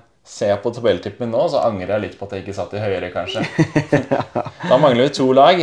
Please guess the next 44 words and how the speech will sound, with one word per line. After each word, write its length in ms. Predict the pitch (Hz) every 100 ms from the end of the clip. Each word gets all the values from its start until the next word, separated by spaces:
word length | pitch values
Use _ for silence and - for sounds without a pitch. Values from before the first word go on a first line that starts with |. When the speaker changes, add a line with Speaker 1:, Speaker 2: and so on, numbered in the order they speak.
| 139
Speaker 1:
og, 260 | 127 127 110
og, 280 | 117 95 -
og 100 | 110
særlig 380 | - 135 104 110
Fyllingen 800 | - 139 107 98 101 147 156 131 -
på 160 | 117 -
andreplass 580 | 139 104 98 - 98 -
her 140 | 170
er 80 | 110
det 60 | 104
nok 160 | 107
mange 300 | 127 107 90
som 140 | 90 107
kanskje 320 | 117 104 110
kommer 220 | 110 85
til 80 | 101
å 40 |
reagere 360 | 107 107 104 95
litt 200 | 98 -
på. 200 | 151 208 208 - - _
Men 280 | - 123 160 - - -
det 200 | 80 95
er 200 | 98 110
som 180 | - 123
jeg, 180 | 135 - - -
når 120 | 113
jeg 80 | 127
ser 300 | - 110 117
rosteren 400 | 104 101 113 110
til 100 | 131
Fyllingen 380 | 127 98 101 120
før 160 | 113
sesongen, 480 | 104 127 110 117 185
så 120 | 196 165
tenker 320 | 143 127 143
jeg 60 | 127
de 180 | 139
kommer 240 | 170 151 131
til 100 | 160
å 20 |
være 120 | 131 139
i 40 |
toppen. 400 | 117 - 190 240 - _ _ _ -
Men 320 | 117 131 156